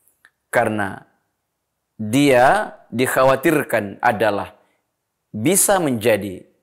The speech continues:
akhir yang asli dari bulan Sya'ban, atau bisa menjadi awal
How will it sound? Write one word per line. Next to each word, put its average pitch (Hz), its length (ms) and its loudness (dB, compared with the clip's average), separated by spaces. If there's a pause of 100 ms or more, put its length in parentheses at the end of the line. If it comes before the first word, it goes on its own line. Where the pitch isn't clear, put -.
(640)
akhir 190 480 2
yang 143 240 0
asli 151 480 0
dari 110 240 0
bulan 131 320 0
Sya'ban, 113 560 0 (1300)
atau 117 240 -2
bisa 175 400 -2
menjadi 120 800 -2 (500)
awal 185 560 4